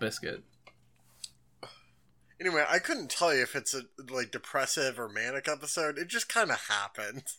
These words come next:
Speaker 2: <laughs> I was just like, I, I was playing Final Fantasy twelve, and then the next thing I knew, I was thirty levels deep into crafting.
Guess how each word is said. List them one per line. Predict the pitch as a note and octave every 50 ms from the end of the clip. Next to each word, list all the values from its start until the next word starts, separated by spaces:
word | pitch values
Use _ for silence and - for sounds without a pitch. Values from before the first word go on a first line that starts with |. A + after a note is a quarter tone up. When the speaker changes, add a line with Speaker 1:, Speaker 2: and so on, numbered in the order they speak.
| _ _ - - - -
Speaker 2:
<laughs> | _ _ _ - - - - - - -
I | - C#3+
was | C#3 D#3+ E3 D3 C#3+
just | - E3+ D#3+ -
like, | F3+ D#3 D3+ C#3+ - - _ -
I, | D3 D3 D#3 D#3 D3+ - _ _ _ _ _ _ -
I | - D#3 D3+
was | C#3 C3+ C#3+ E3+ D#3+ -
playing | - - G#3 G3 F#3 F3
Final | - F3 F3 F3 F3 D#3+
Fantasy | - F3+ F3 F3+ F3 - G#3+
twelve, | G3 - - C#3+ A#2 A2 A2 A2 A#2 C3+ C#3+ - - - _ _ _ _
and | - D3 C#3+ C#3+
then | C#3 C#3
the | C#3 C3+
next | C#3+ D3 C#3 - -
thing | - F#3+ F3
I | F3+ F3+ E3
knew, | B2+ A2 G#2+ A2 A2+ A#2+ C3+ C#3 -
I | - B2+
was | B2 C3 C#3+ C3+ -
thirty | - C3 A#2+ A2+ B2
levels | C3 C3 B2 B2+ C#3 D3 D3+
deep | C#3+ B2 A#2+ A#2+ - -
into | D3+ D3 E3
crafting. | - - F#3+ G3+ A#3+ B3 - - - G2+ F2+ F2